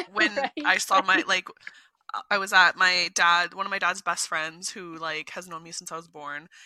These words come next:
Speaker 2: his fiftieth birthday, this was years ago, and I remember having that, like, realization that this is my dad with his friends as I would be with mine. Like, my dad is a person, like,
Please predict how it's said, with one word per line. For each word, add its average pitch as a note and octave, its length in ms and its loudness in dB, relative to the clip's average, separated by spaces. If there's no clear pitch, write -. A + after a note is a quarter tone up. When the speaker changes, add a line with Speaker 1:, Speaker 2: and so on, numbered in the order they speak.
Speaker 2:
his - 160 -10
fiftieth - 440 -8
birthday, D#3+ 400 -6
this D#3 200 -10
was D#3+ 100 -16
years D3+ 240 -14
ago, D3+ 260 -8
and D#3+ 100 -6
I - 40 -4
remember E3+ 400 -6
having G3 340 4
that, F#3 240 6
like, F3+ 160 -4
realization F3 560 -6
that E3 160 -6
this F3+ 200 -10
is A3+ 200 -10
my A#3+ 160 -2
dad D#3 260 2
with E3+ 140 -10
his D#3+ 240 -4
friends D3 560 -8
as E3 240 -2
I C#3 180 -2
would D#3+ 200 -14
be E3 120 -16
with D#3+ 220 -14
mine. B2 320 -6
Like, E3 220 -8
my D#3+ 140 0
dad E3 220 0
is G#3 140 -6
a B3 60 -10
person, D3 760 -10
like, D3+ 220 -6